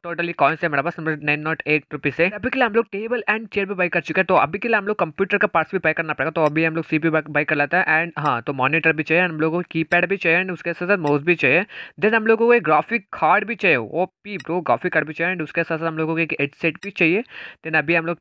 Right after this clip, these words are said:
पे कर लेते हैं फ़ाइव नाइंटी नाइन का, मतलब सिक्स हंड्रेड का। ब्रो literally हमारा तो काफ़ी ज़्यादा खर्च हुआ and wait a second भाई, इस बार तो भाई, ऑलराइट गाइस, तो अभी के लिए हम लोग क्या बुक चाहिए वो सब कुछ आ चुका है। लाइक अभी हम लोग पहले तो पहले टेबल बाय किए थे and टेबल इस वाले प्लेस पर आ चुके हैं,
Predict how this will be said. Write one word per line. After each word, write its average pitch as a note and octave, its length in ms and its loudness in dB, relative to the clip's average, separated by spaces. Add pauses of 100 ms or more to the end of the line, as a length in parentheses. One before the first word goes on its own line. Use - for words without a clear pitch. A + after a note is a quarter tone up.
पे E3 120 -10
कर E3 120 0
लेते D#3 180 0
हैं G3+ 80 -4
फ़ाइव F3 400 -2
नाइंटी E3+ 280 -6
नाइन D#3+ 140 -4
का, C3 120 -2
मतलब C#3+ 180 -2
सिक्स - 280 -4
हंड्रेड E3+ 240 2
का। B2+ 140 2
ब्रो E3+ 260 0
literally F3 300 2
हमारा E3 280 0
तो E3+ 120 -6
काफ़ी F3 400 -2
ज़्यादा D3+ 240 0
खर्च E3+ 240 -2
हुआ G3+ 140 2
and F3+ 140 -6
wait F#3 200 2
a G#3 80 0
second E3+ 240 -2
भाई, F#3+ 160 2
इस - 160 -8
बार G#3 120 2
तो A3 120 -12
भाई, G#3 220 0 (120)
ऑलराइट F3 300 4
गाइस, D#3+ 260 2
तो G3 60 -6
अभी E3 220 -2
के A3 80 -6
लिए G#3+ 60 2
हम G#3+ 80 -2
लोग G#3+ 120 0
क्या E3 180 2
बुक F3 220 -8
चाहिए F#3+ 240 2
वो F3+ 140 2
सब E3 160 -2
कुछ F3+ 200 -6
आ D#3 80 4
चुका D#3+ 160 -2
है। D#3 40 2
लाइक E3 140 0
अभी D3+ 180 0
हम E3 120 0
लोग E3 120 -8
पहले D#3+ 140 -8
तो E3 80 -4
पहले E3 120 0
टेबल D#3+ 280 -6
बाय D#3+ 120 0
किए D3+ 100 -2
थे F3 80 2
and F3+ 100 -4
टेबल D#3 220 2
इस D#3 140 0
वाले F3 200 2
प्लेस D#3+ 240 -8
पर - 120 -2
आ D3+ 80 4
चुके D3 180 -4
हैं, F3+ 100 -4